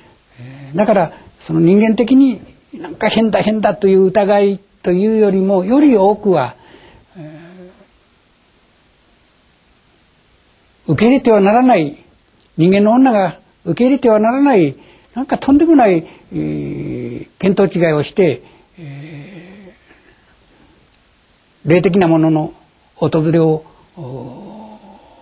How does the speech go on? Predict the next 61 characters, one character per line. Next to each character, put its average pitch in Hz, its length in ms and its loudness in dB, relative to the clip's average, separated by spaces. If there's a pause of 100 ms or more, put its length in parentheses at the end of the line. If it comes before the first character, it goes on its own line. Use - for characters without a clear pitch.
(260)
ー、 - 40 -
受 135 180 -2
け 123 40 -4
て 143 100 0
い 147 40 2
る 160 60 0
の 160 120 0
で 127 80 -2
は 113 120 0
な 117 120 -2
い 117 80 -10
か 117 180 -12 (600)
と 196 60 -16
い 214 80 0
う 247 80 2
ふ 254 140 -4
う 226 60 2
な 131 160 0 (580)
懸 156 120 0
念 160 240 2
も 113 100 -2
あ 110 60 -2
る 127 100 -4
わ - 120 -4
け - 100 -20
で - 60 -20
す - 160 -20
ね。 220 100 -20
そ 277 240 0
う - 20 4
い 285 60 2
う 262 40 0
と 269 100 -4
こ 254 100 -2
ろ 247 100 -2
が、 233 160 -2 (440)
あ 147 80 -16
の、 135 240 -14 (3500)
た-、 - 160 -8
単 233 200 2
に 143 300 -2 (1000)
男 190 560 -2 (540)
の 165 240 -12
素 240 180 -2
性 277 140 4
を 175 140 2
単 208 220 -2
純 233 140 2
に 240 80 2
怪 190 240 2
し 214 120 -2
ん 208 100 2
で 208 100 4
い 196 60 4
る 196 120 0
と 156 100 -6
い 143 60 -2
う - 20 -4
だ 127 120 -4
け 156 100 -8
で、 151 160 -6